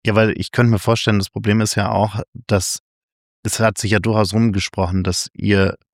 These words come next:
gute Sachen macht und dass die meisten Konzepte auch sehr gut funktionieren, die ihr irgendwie anpackt.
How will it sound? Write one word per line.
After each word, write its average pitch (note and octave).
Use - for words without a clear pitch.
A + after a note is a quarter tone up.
gute G#2
Sachen G#2+
macht G2
und G2+
dass G2
die G#2+
meisten F#2+
Konzepte -
auch F2+
sehr G2+
gut F#2
funktionieren, G2+
die G2
ihr F#2+
irgendwie -
anpackt. -